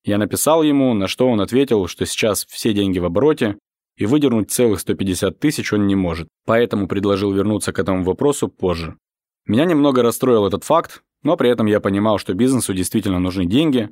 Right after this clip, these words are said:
да и в целом у меня было время потерпеть, как минимум пока я в армии.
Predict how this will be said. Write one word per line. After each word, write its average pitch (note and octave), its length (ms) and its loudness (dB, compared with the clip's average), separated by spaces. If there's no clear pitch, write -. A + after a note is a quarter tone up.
да C3+ 180 2
и D3 40 2
в D3+ 60 -4
целом D3+ 420 2
у G2+ 60 -2
меня A#2+ 220 2
было A#2 220 2
время G2+ 280 0
потерпеть, G#2 580 -2
как - 180 -4
минимум A2+ 340 2
пока G2 240 0
я F#2+ 100 2
в F2 60 0
армии. E2 320 -6